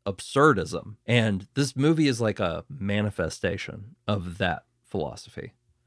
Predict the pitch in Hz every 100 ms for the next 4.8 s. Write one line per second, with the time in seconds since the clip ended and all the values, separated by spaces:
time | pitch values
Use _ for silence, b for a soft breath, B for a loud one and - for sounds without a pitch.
0 | _ 113 120 165 156 143 110 95 - _
1 | _ - - 98 131 175 175 92 82 -
2 | - 104 151 147 82 - - - _ _
3 | - 120 113 107 110 113 104 90 78 -
4 | - 98 95 - 127 175 -